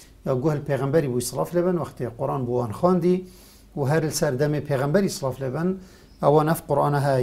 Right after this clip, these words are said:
یا نەویسی، و پشت هێنگی دەستێکی مرۆڤە، بۆ دەستێکی دی ئەو یا ڤە گوهاستی، ئە پە دەقەوێ نەسەوێ،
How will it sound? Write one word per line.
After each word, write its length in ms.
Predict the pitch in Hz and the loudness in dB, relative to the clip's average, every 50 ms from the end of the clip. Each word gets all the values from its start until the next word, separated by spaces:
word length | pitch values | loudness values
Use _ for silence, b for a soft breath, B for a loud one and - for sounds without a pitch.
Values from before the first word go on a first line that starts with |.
| 127 131 | 2 2
یا 60 | 135 156 | 4 4
نەویسی، 460 | 185 180 185 180 180 - 185 170 170 170 170 B B B B B B B B - | 4 4 4 4 2 2 2 2 2 2 0 B B B B B B B B -10
و 40 | - - - | -10 -8 -4
پشت 180 | 254 240 - - | -4 -4 0 0
هێنگی 240 | 180 156 147 135 139 170 | 0 0 0 0 0 0
دەستێکی 380 | 214 208 - 196 175 180 170 147 135 | 0 0 2 0 0 2 0 -2 0
مرۆڤە، 340 | 127 120 117 110 113 113 117 - - - | -2 -2 -2 -2 -4 -4 -6 -6 -6 -4
بۆ 60 | 151 151 147 185 | -4 0 2 2
دەستێکی 400 | 196 196 - 175 165 - 170 151 143 | 2 4 2 -2 0 0 -2 -2 0
دی 140 | 160 160 165 165 B B B B B B B - - | 0 -2 -2 -4 B B B B B B B 0 2
ئەو 100 | 165 160 156 | 4 4 6
یا 80 | 151 143 127 | 4 4 6
ڤە 80 | 156 175 160 165 | 4 4 4 4
گوهاستی، 480 | 160 170 165 165 - - 185 170 165 165 165 - b b b b b b b - - - | 4 4 4 4 2 0 2 2 2 2 0 -2 b b b b b b b -20 -10 -6
ئە 60 | 143 131 131 - | -4 -4 -4 -2
پە 120 | 147 135 135 131 120 123 | 0 2 2 2 4 6
دەقەوێ 420 | 175 175 175 170 147 143 131 123 117 127 156 | 6 6 6 6 6 8 8 6 6 4 2
نەسەوێ، 460 | 175 170 - - 156 160 180 196 208 | 0 0 0 2 4 6 6 6 4